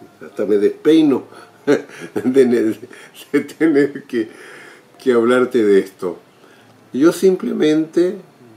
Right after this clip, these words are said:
humildemente, te voy a leer un tarot pensando que, que no me has hecho preguntas.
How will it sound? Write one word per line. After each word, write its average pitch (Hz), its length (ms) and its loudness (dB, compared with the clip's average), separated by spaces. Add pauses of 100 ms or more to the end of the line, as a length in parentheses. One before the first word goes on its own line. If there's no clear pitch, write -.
(440)
humildemente, 139 1200 2 (1040)
te 139 60 -6
voy 156 160 4
a 160 80 4
leer 156 160 4
un 143 200 2
tarot 143 440 0 (240)
pensando 143 880 0
que, 107 440 -4 (600)
que 135 100 0
no 151 100 4
me 160 120 2
has - 160 -2
hecho 170 280 0
preguntas. 87 720 -6